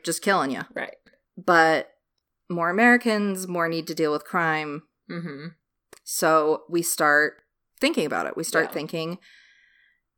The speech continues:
Speaker 1: <sighs> and we start thinking about crime in a, can we reform and rehabilitate people?
Speaker 2: Yeah.
Speaker 1: Instead of just killing them. And this is where the first modern prisons begin.
Speaker 2: Mm-hmm.
Speaker 1: So in the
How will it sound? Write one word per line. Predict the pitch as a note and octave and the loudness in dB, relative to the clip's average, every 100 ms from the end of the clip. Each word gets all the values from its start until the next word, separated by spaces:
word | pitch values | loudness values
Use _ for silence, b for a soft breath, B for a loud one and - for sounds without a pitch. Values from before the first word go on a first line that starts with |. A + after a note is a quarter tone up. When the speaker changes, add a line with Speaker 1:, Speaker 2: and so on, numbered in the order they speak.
| - | -8
Speaker 1:
<sighs> | - - - - - | -2 0 0 -2 4
and | B3+ | 6
we | C#4 | 6
start | C4+ E4 F#4 | 6 4 4
thinking | G#4+ F#4+ D4 | -2 0 4
about | A#3 F#3 | 6 4
crime | - F#3+ F3 F3 F3 | 2 2 2 0 -4
in | - F3 | -4 -4
a, | E3 D#3+ D#3+ E3 - - | -2 -2 -2 -6 -10 -14
can | - G#3 F#3 | -8 -2 0
we | F#3+ F#3 | 4 4
reform | F#3 F3+ - E3 D#3 D#3 | 4 -4 -4 0 2 0
and | D#3 D3+ | -2 -8
rehabilitate | D3 C#3+ A3 D4+ D#4 D3+ - | -6 -2 0 0 0 -4 -4
people? | - - - F3+ | -10 -10 -12 -8
Speaker 2:
Yeah. | - E2+ - _ _ _ _ | -8 -8 -10 _ _ _ _
Speaker 1:
Instead | - E3+ - C#3+ | -10 -4 -2 -2
of | F3 | -2
just | C#3+ - - | -4 -6 0
killing | B3+ A3+ D#3 | 2 2 0
them. | C#3 D#3 _ _ _ _ _ _ _ _ _ _ _ _ _ _ - - | -4 -8 _ _ _ _ _ _ _ _ _ _ _ _ _ _ -8 0
And | F#3+ F#3 | 0 4
this | A3 A3+ | 6 6
is | A#3+ G3 | 2 4
where | F#3+ | 4
the | F3 | 4
first | - D3 - | 2 2 2
modern | D3+ C#3+ C#3+ | -2 0 -2
prisons | D3 F3 D3+ B2+ | 0 0 0 -4
begin. | C3+ A2+ D2 - - | -6 -8 -8 -10 -16
Speaker 2:
Mm-hmm. | F3 D#3+ D#3+ F3+ _ _ _ _ - - - | -16 -14 -16 -20 _ _ _ _ -18 -16 -10
Speaker 1:
So | - - F3+ F3 F3+ F3 - | -4 2 4 6 4 2 -2
in | F#3 F#3+ | -4 -2
the | G3 - | -2 -6